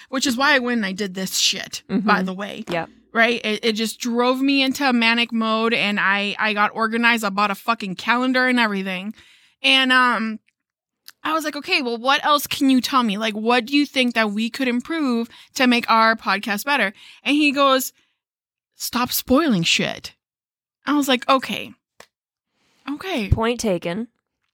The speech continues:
Speaker 1: But I'll tell you this, if I'm giving it less than five stars, I'm spoiling the fuck out of everything.
Speaker 2: Mm-hmm.
Speaker 1: Okay?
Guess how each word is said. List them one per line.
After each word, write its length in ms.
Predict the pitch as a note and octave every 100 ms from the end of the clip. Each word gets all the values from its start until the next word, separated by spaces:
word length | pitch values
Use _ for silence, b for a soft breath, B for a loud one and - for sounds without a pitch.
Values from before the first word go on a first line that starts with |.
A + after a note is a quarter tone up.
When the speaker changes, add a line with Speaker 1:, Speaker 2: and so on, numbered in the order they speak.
| _ -
Speaker 1:
But 240 | A3+ C4+
I'll 100 | A#3+
tell 200 | - C#4+
you 160 | C4 A3+
this, 280 | C#4+ C4+
if 160 | - A3+
I'm 140 | A3+
giving 320 | A3+ B3+ C4 C4
it 120 | B3+
less 180 | B3 B3
than 160 | A#3+
five 300 | A3+ A3+ B3
stars, 320 | - C4 C#4 C4
I'm 180 | G#3+ G#3
spoiling 520 | - B3 A#3+ B3+ B3+
the 100 | B3+
fuck 320 | - A#3 G#3
out 140 | A3
of 120 | A3 G#3
everything. 600 | F#3+ F#3+ - - - -
Speaker 2:
Mm-hmm. 540 | G#3 A3 G3 B3 -
Speaker 1:
Okay? 200 | G#3+ D4